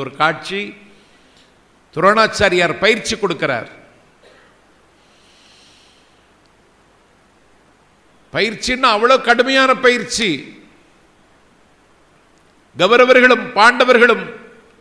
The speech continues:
பயிற்சி பெற்று முடித்து விட்டார்கள். கர்ணனுக்கு பயிற்சி கொடுப்பதற்கு அந்த சபையில் இடமில்லை. கர்ணன் நிராகரிக்கப்படுகிறான்.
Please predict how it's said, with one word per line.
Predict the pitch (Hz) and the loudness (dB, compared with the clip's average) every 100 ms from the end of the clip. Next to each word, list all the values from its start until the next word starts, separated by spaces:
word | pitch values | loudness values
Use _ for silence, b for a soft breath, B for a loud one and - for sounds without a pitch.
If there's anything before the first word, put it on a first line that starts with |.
| _ _ _ _ - | _ _ _ _ 0
பயிற்சி | 208 262 240 - 240 | 2 2 0 -4 0
பெற்று | 233 240 240 | 0 0 -4
முடித்து | 240 254 262 | -4 -4 -2
விட்டார்கள். | 220 226 185 135 147 - - _ - _ _ _ _ _ _ _ _ _ _ _ _ _ _ _ _ _ _ _ _ _ _ _ _ _ _ _ _ _ _ _ _ _ - | 2 2 2 -4 -10 -14 -20 _ -20 _ _ _ _ _ _ _ _ _ _ _ _ _ _ _ _ _ _ _ _ _ _ _ _ _ _ _ _ _ _ _ _ _ -2
கர்ணனுக்கு | 190 262 294 285 277 240 | 0 2 2 2 0 -2
பயிற்சி | 226 262 285 - | 0 0 -2 -2
கொடுப்பதற்கு | 262 262 233 262 254 254 | 0 0 2 2 2 0
அந்த | 247 233 | -2 -2
சபையில் | - 233 262 262 240 | 0 2 2 0 0
இடமில்லை. | 247 285 262 247 190 131 - - - _ _ _ _ _ _ _ _ _ _ _ _ _ _ _ _ _ _ _ _ _ _ _ _ _ _ _ | 2 2 2 2 2 -2 -12 -20 -20 _ _ _ _ _ _ _ _ _ _ _ _ _ _ _ _ _ _ _ _ _ _ _ _ _ _ _
கர்ணன் | 175 226 254 226 | -2 0 0 0
நிராகரிக்கப்படுகிறான். | 190 233 262 254 240 240 233 220 196 160 - | 4 6 6 6 2 -4 -2 0 0 0 -2